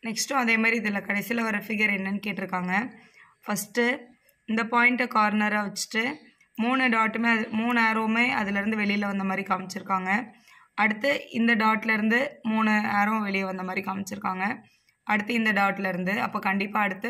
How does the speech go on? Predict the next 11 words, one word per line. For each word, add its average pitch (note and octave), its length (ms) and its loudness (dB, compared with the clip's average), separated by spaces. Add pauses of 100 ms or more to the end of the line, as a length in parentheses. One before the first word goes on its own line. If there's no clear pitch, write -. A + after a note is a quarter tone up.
ஃபோர்த் B3 400 -4
டாட்ல G3+ 280 2
இருந்து G#3 200 2 (680)
மூணு A#3+ 140 4 (100)
ஆரோவும் A3 300 2
வெளியே G3+ 260 2
போயிருக்கணும். G3 500 -2
ஃபர்ஸ்ட் G#3+ 360 -4
ஆப்ஷனே G#3+ 400 0
கரெக்டா F#3+ 340 -4
இருக்கு. - 200 -8